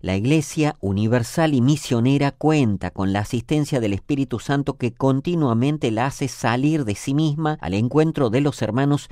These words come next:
y hablar las lenguas del mundo entero para comunicar a todos la alegría del Señor resucitado".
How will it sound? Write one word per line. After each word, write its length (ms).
y 140
hablar 340
las 160
lenguas 380
del 140
mundo 260
entero 380
para 240
comunicar 800
a 60
todos 520
la 220
alegría 560
del 160
Señor 460
resucitado". 960